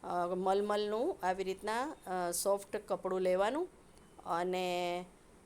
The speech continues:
આવી રીતના લંબચોરસ લઈ અને પછી એને આપણે બોર્ડર મૂકીએ છીએ. અને બોર્ડર મૂકીને પછી એમાં પણ આપણે પ્લેટ લેવાની રહેશે.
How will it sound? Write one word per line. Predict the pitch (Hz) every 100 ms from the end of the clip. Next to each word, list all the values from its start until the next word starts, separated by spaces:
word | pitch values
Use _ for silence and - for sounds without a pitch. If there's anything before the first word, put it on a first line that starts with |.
| -
આવી | - 175 190
રીતના | 185 196
લંબચોરસ | 185 185 196 214 220 220 240
લઈ | 262 294 175
અને | 190 190 180
પછી | 185 - 196
એને | 180 190 330 392 214
આપણે | 175 202 294 427 - - - - - - - - 196
બોર્ડર | 220 220 190
મૂકીએ | 185 165 170 165
છીએ. | - 185 277 403 - - - - - - - - - - - - - - -
અને | - 185 185
બોર્ડર | 190 196 233
મૂકીને | 247 269 302 262
પછી | 247 226 214
એમાં | 220 220
પણ | 226 220
આપણે | 208 190
પ્લેટ | - 214 208 - - - -
લેવાની | 175 190 190 185 180
રહેશે. | 175 170 208 320